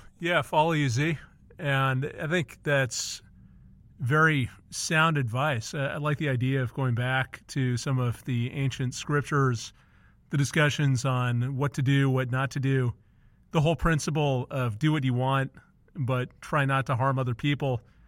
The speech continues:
I think, uh, that's very useful advice. Uh, that's a good way to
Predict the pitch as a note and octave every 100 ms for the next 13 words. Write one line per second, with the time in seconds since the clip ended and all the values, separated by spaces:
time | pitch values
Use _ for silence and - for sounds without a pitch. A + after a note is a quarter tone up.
0 | _ _ - - C#3+ D3 B2 D#3+ C3 -
1 | - C#3 B2+ C3 C#3 D3+ B2+ A2+ B2 B2
2 | A#2+ - - - - C#3+ B2 A#2+ A#2 C#3
3 | C3 B2 B2+ B2 A#2+ - - _ _ -
4 | - A#2+ D3 C3 B2